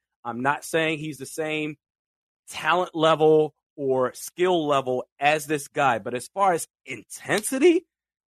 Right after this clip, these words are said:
the way he closes on the football, the pop that he delivers, I'm gonna say it,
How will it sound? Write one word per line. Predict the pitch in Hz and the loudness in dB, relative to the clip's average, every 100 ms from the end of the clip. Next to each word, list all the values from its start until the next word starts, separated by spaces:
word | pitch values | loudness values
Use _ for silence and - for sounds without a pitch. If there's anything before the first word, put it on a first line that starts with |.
| _ _ _ _ _ _ _ _ _ _ _ 135 | _ _ _ _ _ _ _ _ _ _ _ _
the | 156 | -6
way | 131 175 214 | 0 2 4
he | 214 | 0
closes | - 180 180 175 170 - | -8 -2 -2 0 -4 -6
on | 160 151 | -6 -4
the | 139 - | -4 -4
football, | 147 - 85 - _ _ - | -8 -8 -12 -12 _ _ -4
the | - _ | -4 _
pop | - 160 170 - | 2 4 4 -2
that | 139 | -4
he | 147 151 | -4 -2
delivers, | 143 135 104 92 90 - _ _ _ _ | 0 0 -2 -6 -12 -20 _ _ _ _
I'm | 143 208 | 0 4
gonna | 247 240 | 4 4
say | - 208 180 | 6 6 8
it, | 160 | 4